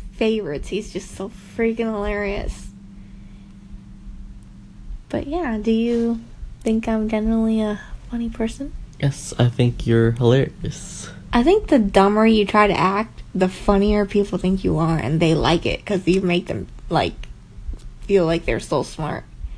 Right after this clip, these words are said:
Speaker 1: So that's why, like, comedians just act real dumb. And then, yeah.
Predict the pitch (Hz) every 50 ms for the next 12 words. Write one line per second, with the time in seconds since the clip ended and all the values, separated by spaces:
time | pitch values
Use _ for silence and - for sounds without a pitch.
0 | - - - - - - - - - - - - - 208 208 202 196 - 208 208
1 | 196 196 - - - 175 180 - - - - - - - - - - - - -
2 | - - - - - - - - 208 196 196 202 208 208 214 220 202 - - -
3 | - - - - - 196 - - - - 107 107 147 170 190 196 190 208 220 220
4 | 208 196 190 190 - - - - - - - - - - - - - - - -
5 | - - - - - - - 226 214 180 170 - - - - - - - 151 156
6 | 226 254 -